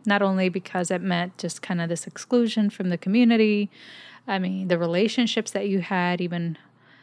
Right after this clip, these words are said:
among those people who were collaborating with you and who were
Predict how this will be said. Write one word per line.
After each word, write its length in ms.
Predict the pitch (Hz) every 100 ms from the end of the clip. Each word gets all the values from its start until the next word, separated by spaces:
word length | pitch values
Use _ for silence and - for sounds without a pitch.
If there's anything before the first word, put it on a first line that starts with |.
| _
among 360 | 196 180 175 185
those 420 | 180 175 170 - - - - _ -
people 420 | - 190 190 180
who 140 | 160
were 160 | 180 170
collaborating 800 | - 180 165 170 190 185 185 180
with 280 | 175 170 -
you 240 | 180 175
and 160 | 175 160
who 380 | 147 160 165 190
were 500 | 233 175 160 156